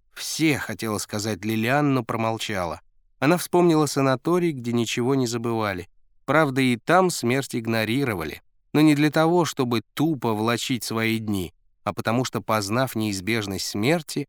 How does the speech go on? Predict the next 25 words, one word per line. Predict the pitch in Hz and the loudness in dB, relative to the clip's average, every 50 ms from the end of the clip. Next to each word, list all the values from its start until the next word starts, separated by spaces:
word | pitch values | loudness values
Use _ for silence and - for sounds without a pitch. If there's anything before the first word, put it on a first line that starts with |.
| _ - | _ -10
умели | - 101 95 95 98 113 139 156 160 156 151 | -6 -4 -4 -2 0 0 0 0 -2 -4 -6
преодолеть | 139 - 123 117 117 113 98 87 98 98 98 110 131 135 - | -6 -4 -2 -2 -2 -2 -2 -4 -4 -4 -2 -2 -4 -4 -4
свой | - - - 95 101 104 98 | -8 -10 -8 -6 -6 -6 -6
страх. | - - - - 87 87 - 87 - - - - _ _ _ _ _ _ _ _ _ - | -8 -10 -10 -8 -6 -4 -4 -4 -6 -8 -16 -18 _ _ _ _ _ _ _ _ _ -8
"Кроме | - 101 - 120 151 202 214 202 190 185 175 | -4 0 2 4 6 6 6 6 6 4 4
больных", | 139 110 131 135 131 120 107 104 135 151 139 - | 4 2 2 4 4 4 4 4 4 4 2 0
сказал | - - 113 110 98 107 101 95 90 | -4 -4 -2 -2 0 0 0 0 0
Жерар. | 90 92 92 95 95 87 85 - - _ _ - _ _ _ _ _ _ - | -2 -2 0 0 2 0 0 -2 -6 _ _ -20 _ _ _ _ _ _ -6
"Но | 95 95 117 147 185 185 | -2 2 4 6 6 6
уже | 170 135 135 170 185 165 | 6 6 4 4 2 2
через | 131 - 160 165 160 139 - - | 2 2 2 4 4 2 0 -2
три | - - 156 175 156 | -2 0 0 0 0
дня | 135 151 175 175 147 | 2 4 4 4 4
после | 113 139 131 117 - 120 117 | 4 2 -2 -2 0 -2 -2
выздоровления | 113 117 101 101 120 127 143 180 214 220 226 214 196 180 165 160 | -2 -2 -2 0 0 0 2 4 4 4 4 4 4 4 6 4
они | 160 190 220 202 | 4 4 4 4
забывают | 151 165 170 156 160 160 170 196 202 190 156 127 98 - | 4 4 4 4 4 6 6 8 6 6 6 4 0 -2
все, | - - - 120 110 95 | -6 -6 -4 -2 -2 -2
что | - - - - 107 92 - | -4 -4 -4 -4 -6 -6 -6
клятвенно | - - 98 101 143 185 202 - - 160 165 165 160 156 151 147 | -6 -4 -2 2 4 4 4 2 2 0 2 4 4 4 4 4
обещали | 139 131 131 113 - - - 135 139 135 120 | 2 2 -2 -2 -2 -2 0 0 0 0 0
себе | 110 - 120 113 113 117 113 | -2 -4 -4 -2 -2 0 0
во | 107 101 | 0 -2
время | 95 101 110 113 110 101 | -2 -2 -2 -2 -2 -2
болезни". | 101 98 95 95 98 95 87 82 85 82 | -2 -2 -2 -2 -2 -2 -2 -4 -6 -8